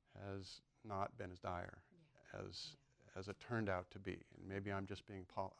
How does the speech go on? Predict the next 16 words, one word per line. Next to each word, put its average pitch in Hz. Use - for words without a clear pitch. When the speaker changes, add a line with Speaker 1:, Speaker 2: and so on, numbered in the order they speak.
Speaker 1:
Pollyanna 98
about -
it. -
But 113
I 107
really 107
think, 104
uh, 95
there 113
are 101
some 98
easy 123
things 87
we 95
can 90
do 90